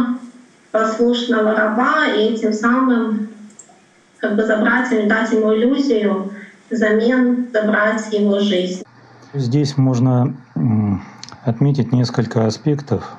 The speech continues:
Speaker 2: Во-первых, э, возникает понимание, что несмотря на все те исследования, которые ведутся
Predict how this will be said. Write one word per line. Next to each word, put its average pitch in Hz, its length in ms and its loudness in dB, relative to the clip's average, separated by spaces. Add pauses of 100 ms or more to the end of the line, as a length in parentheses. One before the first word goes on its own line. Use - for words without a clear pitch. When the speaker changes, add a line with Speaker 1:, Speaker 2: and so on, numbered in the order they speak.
(240)
Speaker 2:
Во-первых, 113 720 0
э, 104 320 0
возникает 110 680 0 (640)
понимание, 131 600 2
что 120 360 -2
несмотря 120 640 2
на 113 140 2
все 113 200 -2
те 110 180 -2
исследования, 110 640 0
которые 98 420 -2
ведутся 98 540 -4